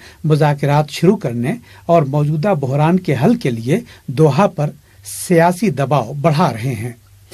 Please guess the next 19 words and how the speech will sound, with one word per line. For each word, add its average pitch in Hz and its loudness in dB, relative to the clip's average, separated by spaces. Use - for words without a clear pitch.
سعودی 196 4
عرب، 202 2
متحدہ 175 0
عرب 170 2
امارات، 147 2
بحرین 160 2
اور 156 2
مصر 156 0
نے 123 0
پانچ 180 2
جون 175 0
کو 190 0
قطر 151 -4
کے 156 -4
ساتھ 151 0
اپنے 170 -2
سفارتی 156 -2
تعلقات 143 -4
منقطع 147 -2